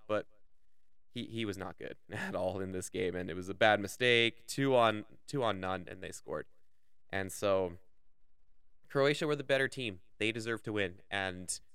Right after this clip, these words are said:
there's no way to sugarcoat that. Canada just wasn't good enough in this game. And one of the reasons they were getting torn apart for large stretches had to do with the formation. So,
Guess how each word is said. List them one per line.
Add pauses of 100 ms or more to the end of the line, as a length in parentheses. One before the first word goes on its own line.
(380)
there's
no (100)
way
to
sugarcoat
that.
Canada
just (120)
wasn't
good
enough (140)
in
this
game. (500)
And (440)
one
of
the
reasons (100)
they
were
getting
torn
apart (320)
for
large
stretches (540)
had
to
do
with (1040)
the
formation. (1120)
So,